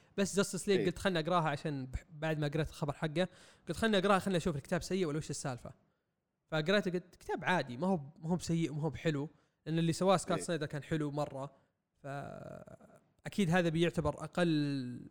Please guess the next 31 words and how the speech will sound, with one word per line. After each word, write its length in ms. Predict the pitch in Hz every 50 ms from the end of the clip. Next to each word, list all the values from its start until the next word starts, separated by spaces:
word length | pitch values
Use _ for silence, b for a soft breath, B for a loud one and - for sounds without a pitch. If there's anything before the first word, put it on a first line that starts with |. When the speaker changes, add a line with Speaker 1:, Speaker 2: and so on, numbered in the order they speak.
| - _
Speaker 1:
أقل 640 | 143 139 - - 180 175 170 160 151 147 143 139 135 131
من 220 | 131 135 139 135
العادي، 480 | 135 135 131 143 151 147 143 160 165 151
بس 220 | 147 156 - -
إنه 340 | 165 156 156 156 151 139 135 - _ -
لا، 200 | 165 175 - -
هذا 260 | - - 175 160 156
هو 140 | 156 160 170
الطبيعي 640 | 160 - - 143 147 165 160 147 131 131 135 131 127
في 180 | - - 139 - - _ -
كتب 280 | - 143 - 135 135 135
جاستس 400 | - 131 - - 127 - - -
ليج، 140 | - -
يعني. 200 | - - - - - _ _ _ _ _ _ _ _ _ _ _ _ _ _ _ _ _ _ _ _ _ _ _ _ _ _ _ _ _ _ _ _ _ _ 104
Speaker 2:
نايس. 520 | 101 82 - - - - - - - _ _ _
Speaker 1:
طيب. 240 | - 151 139 - - - _ _ _ _ _ _ _ _ _ _ _ _ _ -
تبي 280 | 190 180 156 151 139
Speaker 2:
نبدأ 220 | 123 113 107 104 113
الحين 140 | 117 127
في 60 | 113 123
الأسئلة؟ 360 | 127 127 147 147 165 175 - -
Speaker 1:
ابدأ 320 | 170 165 147 143 139 156
في 80 | 139 151
الأسئلة. 340 | 143 135 - - - - - _ _ _ _ _ _ _ _ _ _ _ _ _ _ _ _ _ _ _ _ _ _ _ _ 104
Speaker 2:
نبدأ 240 | 107 107 98 107
في 100 | 107 -
تويتر 260 | - 127 120 117 123 107
أول 180 | 107 107 110
شيء 200 | - 139 131 127
ولا 640 | 117 98 92 90 87 87 87 87 - - - 104 113
إنستغرام؟ 720 | 110 107 - - - - - 64 50 50 50 - - -